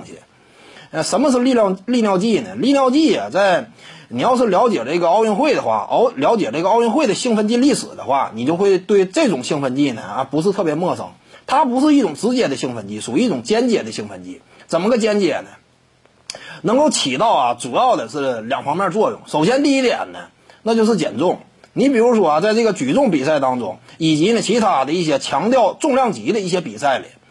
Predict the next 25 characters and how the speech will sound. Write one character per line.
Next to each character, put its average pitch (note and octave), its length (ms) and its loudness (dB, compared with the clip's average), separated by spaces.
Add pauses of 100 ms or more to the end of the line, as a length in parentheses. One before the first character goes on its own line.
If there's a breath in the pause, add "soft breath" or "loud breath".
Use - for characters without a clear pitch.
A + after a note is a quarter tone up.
(420 loud breath)
呃， A3 140 -6
那 E4 160 2
你 A#2+ 240 -2
必 B3+ 160 0
须 C#4 100 4
得 A3+ 120 0
控 G3 200 0
制 F3 80 2
体 G2 240 -8
重。 A2+ 200 -2 (120)
那 F#3 100 -4
这 E4+ 140 0
个 D#4+ 60 4
东 G#3+ 180 2
西 E3+ 100 0
呢， F3 240 -2 (180 loud breath)
呃， D#3+ 120 2
一 F#3+ 100 2
旦 C4 140 2
说 B3+ 100 2
你 D#3+ 120 -2
用 A3 160 2
完 A#3 160 2
之 F#3 60 0
后， F#3 360 0